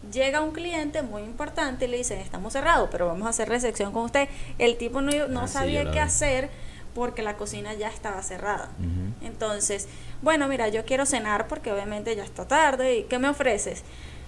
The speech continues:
Speaker 1: Ve la mesa al lado y le dice, "Bueno, mire, tenemos un excelente filete, delicioso, se-, de, de última categoría, lo mejor que usted se va a comer hoy,
Speaker 2: Ujú.
Speaker 1: con papas salteadas y arroz.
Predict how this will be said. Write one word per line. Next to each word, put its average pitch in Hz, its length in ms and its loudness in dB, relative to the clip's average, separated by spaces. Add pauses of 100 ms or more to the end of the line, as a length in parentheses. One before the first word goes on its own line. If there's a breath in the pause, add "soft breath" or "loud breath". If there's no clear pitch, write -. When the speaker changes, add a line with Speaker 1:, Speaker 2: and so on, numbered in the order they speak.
(400 loud breath)
Speaker 1:
Ve 254 140 6
la 254 100 6
mesa 285 400 4
al 294 120 4
lado 294 280 8
y 269 60 8
le 254 180 6
dice, 262 260 0
"Bueno, 294 220 0
mire, 240 180 0
tenemos 240 360 -2
un 311 140 8
excelente 302 580 2
filete, 285 760 -2
delicioso, 254 760 0 (460)
se-, 247 200 -2
de, 226 240 -6 (140)
de 220 180 0
última 233 400 -2
categoría, 254 640 -4
lo 285 120 2
mejor 247 340 -2
que 359 60 -8
usted - 160 -10
se 262 100 -4
va 233 100 0
a - 40 0
comer 214 320 -6
hoy, 139 220 -4 (180)
Speaker 2:
Ujú. 95 200 2
Speaker 1:
con 262 160 4
papas 247 320 -2
salteadas 277 480 2
y 302 40 0
arroz. - 300 6